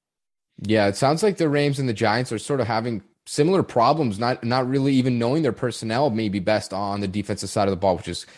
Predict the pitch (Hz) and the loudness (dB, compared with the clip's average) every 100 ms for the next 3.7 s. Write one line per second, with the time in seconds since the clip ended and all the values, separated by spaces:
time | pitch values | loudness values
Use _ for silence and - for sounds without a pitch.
0 | _ - 135 92 104 123 92 107 98 90 | _ 0 2 4 4 2 2 0 0 -2
1 | - - _ - 135 - 113 - 123 110 | -12 -20 _ 0 0 0 -2 0 2 2
2 | 107 - 98 139 131 120 107 107 104 101 | 0 -2 0 0 0 -2 0 2 0 0
3 | 143 160 117 95 117 110 | 0 0 -4 -4 0 0